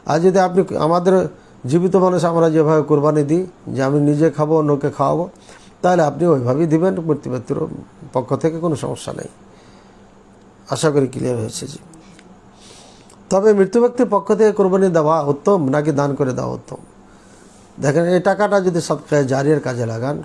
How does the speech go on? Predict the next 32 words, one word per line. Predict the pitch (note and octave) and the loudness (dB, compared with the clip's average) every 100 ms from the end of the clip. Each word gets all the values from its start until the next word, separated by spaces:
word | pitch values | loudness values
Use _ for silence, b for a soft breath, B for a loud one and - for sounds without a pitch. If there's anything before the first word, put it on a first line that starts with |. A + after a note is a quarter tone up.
| - | -8
কোরবানির | B2 B2+ B2 A#2 | -6 -4 -6 -8
টাকাটা, | B2+ B2+ C#3 B2 B B B - | -10 -10 -10 -12 B B B -2
তাহলে | C#3+ | 0
কোরবানি | C#3+ F3+ F3 E3+ | 2 2 2 2
করার | D#3 C#3+ C3+ | 0 -2 -2
থেকে | D#3 D#3+ | -4 -2
দান | D3+ C3+ C3 | -2 -2 -4
করাটা | C3+ A#2+ - | -6 -8 -8
উত্তম, | A#2+ - - - - _ - - - | -12 -14 -18 -20 -20 _ -20 -20 -16
কোরবানি | - C3+ C3+ D3 | -6 -4 -2 -2
করার | C3+ B2 - | -2 -4 -4
থেকে | D#3+ | -4
দান | C#3+ C3 | -4 -4
করা | - C3+ | -6 -8
উত্তম, | A#2+ - D3+ | -8 -6 -4
এটা | D#3+ D#3 | -2 -2
মৃত্যু | E3 - E3 | -2 0 -2
ব্যক্তির | D3 A#2+ | -2 -8
ক্ষেত্রে। | - - - - B B B B B2+ | -10 -16 -20 -20 B B B B -4
জীবিত | D#3 G3+ A#3+ | 0 2 2
ব্যক্তি | B3 A3+ A3+ F#3+ | 0 0 0 0
যদি | E3 D3 | 2 2
হয়, | D3 F3 | 2 0
তাহলে | F3 D#3 | 0 0
তার | D3+ D3 C3+ | 0 -2 0
জন্য | D3 D3+ | 0 0
কোরবানি | D#3 D3 C3+ C#3+ G3 | -2 -2 0 2 2
করা | G#3+ G#3+ | 4 4
উত্তম | G#3+ G#3+ - G#3+ E3 | 2 0 -2 0 0
দান | D#3 | -2
করার | B2+ C3+ C3+ - | -4 -8 -12 -14
থেকে। | - | -18